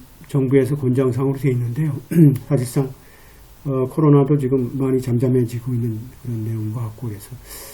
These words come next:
지금부터 오월 뭐 중순경부터는 뭐, 에, 뭐 한 달 정도는 뭐 이렇게 오프라인 되지 않을까 하는 생각도 있는데요. 너무 그 온라인을 하다 보니까 여러분들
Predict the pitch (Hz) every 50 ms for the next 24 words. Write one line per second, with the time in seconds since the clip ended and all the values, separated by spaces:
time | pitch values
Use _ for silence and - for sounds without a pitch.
0 | - - - - - - - - 156 143 147 156 143 160 151 139 143 151 160 160
1 | 156 156 151 151 151 151 151 147 147 147 143 147 147 - - - - - - 135
2 | 147 156 - - - 160 165 160 180 185 170 175 180 175 170 170 160 160 147 160
3 | 180 190 175 143 160 165 156 151 - - - - - - - - - - - -
4 | - - - - 147 139 135 135 135 139 135 131 127 170 165 160 - 202 202 208
5 | 208 180 185 185 190 180 185 208 208 180 151 147 - - - - - 170 151 156
6 | 170 160 139 131 127 165 160 156 - - 143 143 - - 165 160 160 160 143 143
7 | 143 131 - 135 131 - 147 139 143 139 147 139 135 131 127 - 170 131 120 107
8 | 107 139 131 101 - - - - - - - - - - - - - - - 120
9 | 123 139 143 147 139 139 - 143 135 139 139 135 139 135 131 127 135 120 131 120
10 | 123 117 120 117 120 120 147 131 117 117 110 117 113 107 110 143 165